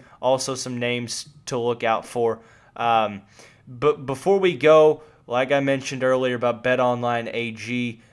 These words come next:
there is a betting Locked On podcast called Locked On Bets.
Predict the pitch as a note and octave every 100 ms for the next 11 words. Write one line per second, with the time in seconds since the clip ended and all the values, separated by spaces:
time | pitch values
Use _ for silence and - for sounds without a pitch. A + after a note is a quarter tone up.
0 | _ - A#2 A#2 G#2+ G#2+ G#2 G#2+ G#2+ -
1 | - B2+ C#3+ C#3+ C3+ - _ _ _ A#2+
2 | A2+ C3 C3+ - - B2 A#2 A2 C3+ D#3
3 | D#3 D#3+ D#3 - A2+ G2+ G2+ A2 G#2+ A2
4 | G#2 G2 A#2+ C#3+ -